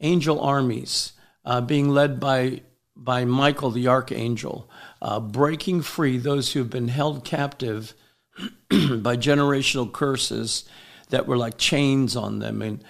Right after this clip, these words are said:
and, uh, <clears throat> even some people who have been against us. God's gonna set them free from generational curses. Their eyes are gonna be opened,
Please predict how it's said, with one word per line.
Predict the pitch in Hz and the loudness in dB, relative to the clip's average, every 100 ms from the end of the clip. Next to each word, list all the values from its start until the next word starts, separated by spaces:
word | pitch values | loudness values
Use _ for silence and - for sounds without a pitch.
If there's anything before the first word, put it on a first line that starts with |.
| - - - | -20 -18 -6
and, | 127 117 110 | -2 0 2
uh, | 107 104 - - - _ | 0 -2 -10 -20 -20 _
<clears throat> | _ 175 - | _ 4 6
even | 196 185 185 165 | 4 6 2 2
some | - 185 170 | 0 0 0
people | 151 165 - 120 110 - - - _ | 2 0 0 -4 -4 -12 -20 -20 _
who | - 160 | 2 4
have | 143 123 | 4 4
been | 135 | 2
against | 120 131 131 - - | 2 0 -2 -4 -6
us. | - - - - _ _ _ _ _ _ _ _ _ - | -8 -6 -8 -10 _ _ _ _ _ _ _ _ _ -6
God's | 131 131 139 | -2 -2 0
gonna | 123 | 0
set | 113 143 131 | 0 -2 -2
them | 131 117 | -2 -2
free | - 139 | -2 -4
from | - 120 | -2 -2
generational | 101 123 123 120 - 113 107 | 0 0 0 -2 -2 -6 -4
curses. | - 151 - 107 101 - - - - - | -2 0 -2 -4 -4 -6 -10 -20 -20 -2
Their | 127 - | -2 2
eyes | 120 131 147 131 | 2 2 2 0
are | 139 | -2
gonna | 117 120 107 | 0 0 -2
be | 117 - | -4 0
opened, | 139 135 - 110 104 101 | 0 0 -2 -4 -4 -4